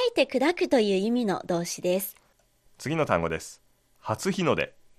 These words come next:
Speaker 1: 元旦日出。元旦日出。元旦の日の出と書きます。
Speaker 2: 次に、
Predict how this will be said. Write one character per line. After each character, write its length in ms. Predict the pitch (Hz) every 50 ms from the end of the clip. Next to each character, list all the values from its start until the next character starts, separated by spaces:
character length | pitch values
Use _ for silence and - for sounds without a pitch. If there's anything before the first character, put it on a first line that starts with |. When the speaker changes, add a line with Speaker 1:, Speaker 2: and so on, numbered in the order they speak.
| _ _ _ _ _ _ _ _ - - -
Speaker 1:
元 460 | 208 208 196 190 185 190 214 247 269
旦 440 | - 359 349 339 320 294 269 247 247
日 360 | 277 330 339 320 285 247 214
出。 520 | - - - - 320 320 330 330 311 - _ _ _ _ _ _ _ _ _ _ _ _ _ _ _ _ _ _ _ _ _ _ _ _ _ _ _ _ _ _ _ _ -
元 420 | 185 202 196 185 180 196 226 269
旦 320 | - 349 349 339 311 277
日 420 | 254 240 262 294 311 311 285 254 233
出。 440 | - - - 320 311 311 311 - - _ _ _ _ _ _ _ _ _ _ _ _ _ _ _ _ _ _ _ _ _ _ _ _ _ _ _ -
元 260 | 220 262 302 330 349
旦 300 | - 349 349 349 349 349
の 160 | 403 403 320
日 220 | 269 - - 196
の 160 | 180 190 190 180
出 260 | 185 190 - - _ -
と 100 | - 175 -
書 80 | 170
き 140 | 160 - 180
ま 220 | 170 170 175 185 208
す。 140 | - - _ _ _ _ _ _ _ _ _ _ _ _ _ _ _ _ _
Speaker 2:
次 220 | - 123 120 123
に、 260 | 120 107 92 87 -